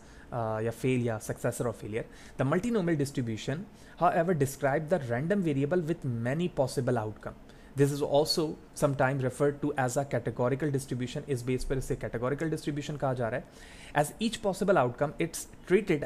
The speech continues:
as a separate category, यानी इस डिस्ट्रीब्यूशन में हर एक, अ, आउटकम को एक सेपरेट कैटेगरी के फॉर्म पर कंसीडर किया जाता है। So consider the scenario of playing an, a game, n number of time, यानी किसी गेम को n number of time खेला जा रहा है।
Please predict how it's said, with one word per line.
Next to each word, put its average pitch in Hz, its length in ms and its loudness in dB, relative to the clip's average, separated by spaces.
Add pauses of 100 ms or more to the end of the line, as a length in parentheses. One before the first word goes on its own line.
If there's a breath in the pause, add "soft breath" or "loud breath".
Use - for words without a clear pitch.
as 131 180 2
a 147 80 4
separate 139 600 0
category, 113 340 0
यानी 113 260 -4
इस 139 200 -2
डिस्ट्रीब्यूशन 131 500 -2
में 147 140 -2
हर 143 200 0
एक, 151 340 -4 (640 loud breath)
अ, 131 60 -2 (340)
आउटकम 175 380 6
को 143 220 0
एक 143 160 0
सेपरेट 147 440 0
कैटेगरी 131 380 0
के 147 100 0
फॉर्म 123 260 -2
पर 135 100 0
कंसीडर 135 380 -2
किया 135 180 0
जाता 123 240 -2
है। 160 60 -8 (400 loud breath)
So 151 160 2 (100)
consider 202 240 2
the 220 140 0
scenario 165 640 0
of 156 100 4
playing 143 460 -2
an, 185 200 0 (220)
a 127 100 2
game, 151 240 2 (380 loud breath)
n 214 100 4
number 135 220 4
of 117 100 2
time, 110 300 -6
यानी 120 140 -2
किसी 135 240 -4
गेम 127 200 -2
को 139 100 0
n 131 80 -2
number 143 240 0
of 139 60 -2
time 135 240 -4
खेला 131 180 2
जा 135 160 0
रहा 127 120 -4
है। - 80 -14